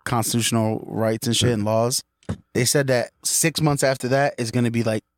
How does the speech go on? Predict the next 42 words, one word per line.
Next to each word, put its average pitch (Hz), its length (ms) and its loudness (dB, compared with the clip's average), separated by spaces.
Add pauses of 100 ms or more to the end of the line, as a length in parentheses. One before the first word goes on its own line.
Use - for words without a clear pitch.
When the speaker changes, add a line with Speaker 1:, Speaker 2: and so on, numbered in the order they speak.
(140)
Speaker 1:
the 117 100 0
craziest, 131 880 0 (580)
like, 101 160 -4
freaking 113 560 0 (260)
buyer's 117 340 0
market 113 340 0
ever. 104 280 -2 (240)
Speaker 2:
Yeah, 202 160 6
Speaker 1:
Because - 20 2
Speaker 2:
because 147 300 4
Speaker 1:
there's, 160 140 4
Speaker 2:
every-, 131 160 0 (120)
the 147 100 2
Speaker 1:
everything's 160 360 2
gonna 151 160 4
be 139 120 4
available. 135 460 4
Speaker 2:
Y-, 139 60 4
yes. 180 320 4
Speaker 1:
And 139 140 2
the 131 100 2
bank 156 360 0
is 127 120 0
gonna 127 220 0
try 131 220 0
to 127 60 0
do 127 160 0
as 113 100 0
many 135 280 2
short - 420 2
sales 113 400 2
as 113 160 0
they 107 140 -2
can. 131 380 0
Speaker 2:
Yeah. 139 300 4 (220)
Speaker 1:
Because 143 240 0
the 127 80 -2
banks 151 380 0
can't 160 260 0
sit 147 220 2
on 131 140 2
properties. 123 600 -2